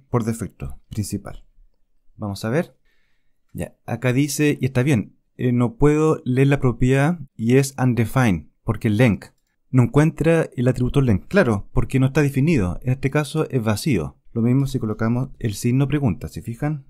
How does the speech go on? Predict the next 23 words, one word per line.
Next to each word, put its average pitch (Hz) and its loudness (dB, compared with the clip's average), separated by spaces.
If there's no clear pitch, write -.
Vamos 107 -4
a 104 -4
guardar. 123 -6
Volvemos. 139 -6
Acá, 131 -2
object 151 -2
is 151 -4
posiblemente 151 -4
undefined. 127 -4
¿Se 113 -14
fijan? 131 -4
Acá 120 -4
es 113 -10
más 117 0
estricto 113 -2
todavía. 82 -8
Actualizamos. 123 -6
¿Se - -20
fijan? 117 -8
Marca 113 0
un 104 4
error, 107 0
pero 101 -2